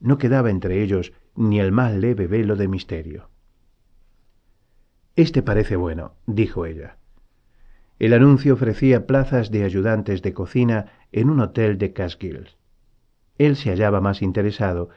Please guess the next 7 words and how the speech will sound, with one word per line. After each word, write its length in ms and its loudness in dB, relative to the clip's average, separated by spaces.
en 140 -2
el 140 2
anuncio 420 2
que 120 -4
figuraba 440 0
inmediatamente 840 -2
debajo. 560 -10